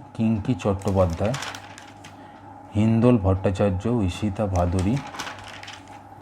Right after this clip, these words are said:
পাপড়ি গঙ্গোপাধ্যায়, মণিদীপা নন্দী বিশ্বাস, গৌতম মুখোপাধ্যায়, শিবাশিস মুখোপাধ্যায়, সুদীপ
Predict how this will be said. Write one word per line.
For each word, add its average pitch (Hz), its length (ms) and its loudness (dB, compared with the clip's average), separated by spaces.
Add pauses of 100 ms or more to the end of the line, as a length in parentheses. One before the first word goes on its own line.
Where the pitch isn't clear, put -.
(580)
পাপড়ি 101 460 6
গঙ্গোপাধ্যায়, 107 880 2
মণিদীপা 104 680 2
নন্দী 98 400 4
বিশ্বাস, 90 500 0 (1200)
গৌতম 107 400 6
মুখোপাধ্যায়, 110 800 2
শিবাশিস 107 720 -2 (140)
মুখোপাধ্যায়, 92 680 0 (1300)
সুদীপ 113 380 6